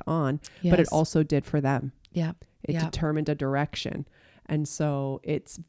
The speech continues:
Speaker 1: very, very fascinating. Um, you know, the scriptures say that the power of life and death is in the tongue.
Speaker 2: Yeah.
Speaker 1: Right? And so you were, you're talking about even seeds of discord.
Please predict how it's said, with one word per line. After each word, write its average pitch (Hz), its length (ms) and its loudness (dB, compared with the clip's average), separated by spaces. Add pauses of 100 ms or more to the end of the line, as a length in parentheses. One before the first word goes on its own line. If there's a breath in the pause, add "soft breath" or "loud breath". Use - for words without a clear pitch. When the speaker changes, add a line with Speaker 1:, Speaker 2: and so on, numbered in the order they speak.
(120)
Speaker 1:
very, 160 380 2
very 143 260 0
fascinating. 143 600 -2 (420 loud breath)
Um, 147 280 2 (120)
you 180 100 4
know, 160 100 6
the 160 100 4
scriptures - 460 0
say 147 180 2
that 139 140 2
the - 80 -6
power 143 260 2
of 139 80 0
life 139 240 0
and 143 80 0
death 135 200 -2
is 143 120 -2
in 143 80 0
the 143 80 0
tongue. - 320 -4 (260)
Speaker 2:
Yeah. 151 320 -2 (100)
Speaker 1:
Right? 143 420 0
And 160 180 0
so 143 220 2
you 143 120 0
were, 156 240 0
you're 156 180 0
talking 151 460 -4
about 143 540 0
even 151 280 0
seeds 156 440 -4
of 143 220 -4
discord. 143 540 0